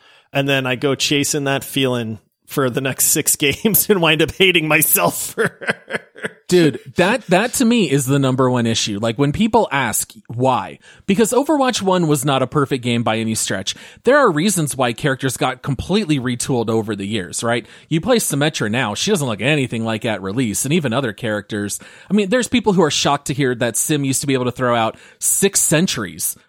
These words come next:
Speaker 2: My goodness, you had six all over the map. You had a teleporter as an ultimate, you know, and, and her beam would lock on and do, like, Zarya damage if it were a magnet. You know, so it's like,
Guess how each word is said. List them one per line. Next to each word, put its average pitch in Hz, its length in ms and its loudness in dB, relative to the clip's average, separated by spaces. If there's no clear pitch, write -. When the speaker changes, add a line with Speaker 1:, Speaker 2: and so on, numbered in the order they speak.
Speaker 2:
My 180 160 4
goodness, 160 480 2
you 151 80 2
had 143 140 0
six - 500 0
all 151 300 2
over 147 160 2
the 135 60 0
map. 143 280 0
You 143 120 2
had 123 260 0
a 139 100 2
teleporter 190 800 0
as 127 280 0
an 117 300 -2
ultimate, 208 600 0
you 180 120 0
know, 170 160 4
and, 143 180 -2
and 135 200 -2
her 151 200 2
beam 147 540 0
would 170 160 2
lock 165 280 0
on 170 280 0
and 113 300 -2
do, 135 320 0
like, 123 200 -4
Zarya 151 600 0
damage 160 400 -2
if 131 100 -4
it 135 60 0
were 120 180 0
a 101 60 -4
magnet. 135 480 -2
You 202 120 2
know, 190 100 4
so 208 180 0
it's 202 160 0
like, 180 300 0